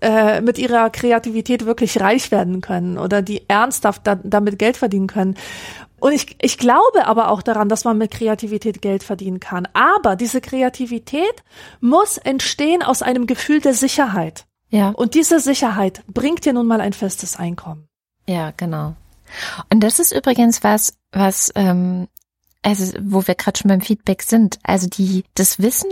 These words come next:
Speaker 2: auch darüber, wie man das strukturieren kann, wie man das vielleicht angehen kann, wie überhaupt man sich selbst, ähm,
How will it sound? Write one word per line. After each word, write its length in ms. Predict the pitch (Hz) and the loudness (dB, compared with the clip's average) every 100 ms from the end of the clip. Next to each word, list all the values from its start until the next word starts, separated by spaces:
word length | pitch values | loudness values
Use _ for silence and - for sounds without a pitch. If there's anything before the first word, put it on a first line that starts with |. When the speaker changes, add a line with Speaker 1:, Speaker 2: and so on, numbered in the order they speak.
| - | -4
Speaker 2:
auch 220 | 160 160 | -4 -2
darüber, 440 | 185 175 175 165 | -2 0 0 0
wie 120 | 175 196 | 2 2
man 140 | 196 | 4
das 160 | 180 - | 2 -2
strukturieren 720 | - - - 180 226 311 202 | -6 -8 -4 0 2 4 2
kann, 420 | - 165 156 160 _ _ - - | 0 -4 -4 -8 _ _ -20 0
wie 100 | 208 | 2
man 160 | 202 190 | 4 2
das 300 | 185 - - | 2 -2 -6
vielleicht 440 | - 180 175 - | -2 -2 -2 -2
angehen 360 | 233 302 208 180 | -2 2 2 2
kann, 300 | - 180 180 | 0 -2 2
wie 160 | 220 214 | 2 4
überhaupt 540 | 196 190 190 185 - - | 2 2 2 -2 -8 0
man 180 | 208 196 | 2 2
sich 220 | 196 - | 0 0
selbst, 560 | - 190 190 - - - | 2 2 2 -2 -12 -4
ähm, 380 | 196 185 180 | 0 0 0